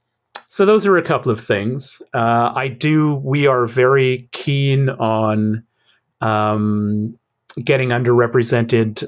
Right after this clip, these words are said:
uh, groups into the magazine. Uh, stories with heroes we don't usually see. Heroes or heroines, I guess, we don't usually see. Uh, whether it's people of color, people with disabilities,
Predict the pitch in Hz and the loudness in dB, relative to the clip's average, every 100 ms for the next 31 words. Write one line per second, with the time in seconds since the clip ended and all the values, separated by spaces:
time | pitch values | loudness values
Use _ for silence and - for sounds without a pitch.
0 | - 110 107 104 104 104 104 107 - - | -4 -2 0 0 0 0 -2 -2 -4 -6
1 | - 127 139 - - - 131 123 127 120 | -2 2 2 0 -8 -6 -6 -2 -2 0
2 | 117 117 117 120 123 143 185 - _ - | 0 -2 0 0 0 -2 -6 -10 _ -20
3 | - _ _ 127 117 123 131 - 135 131 | -20 _ _ -4 -2 -2 -4 0 4 6
4 | 135 127 139 127 135 135 131 127 127 117 | 4 2 0 0 2 4 4 4 2 -2
5 | 117 123 120 - 127 127 139 127 120 - | 0 0 0 -2 -2 0 0 2 0 -2
6 | - 127 170 214 _ _ _ _ - 127 | 0 0 0 -2 _ _ _ _ 0 2
7 | 123 120 107 123 117 120 123 127 123 117 | 4 2 0 2 2 2 2 0 -2 2
8 | 123 131 - 113 120 117 131 117 123 120 | 2 2 0 2 2 0 -4 -2 0 0
9 | - 123 123 156 - _ - _ - 117 | 0 2 2 0 -6 _ -20 _ -6 -2
10 | 113 113 120 117 113 117 - 127 120 113 | 0 2 2 2 2 0 -6 -4 -2 -2
11 | - 143 147 151 147 143 123 120 117 120 | -2 -2 4 4 4 0 0 0 0 -2
12 | - 113 131 139 139 135 131 131 120 - | -2 0 2 4 2 2 0 -2 -4 -10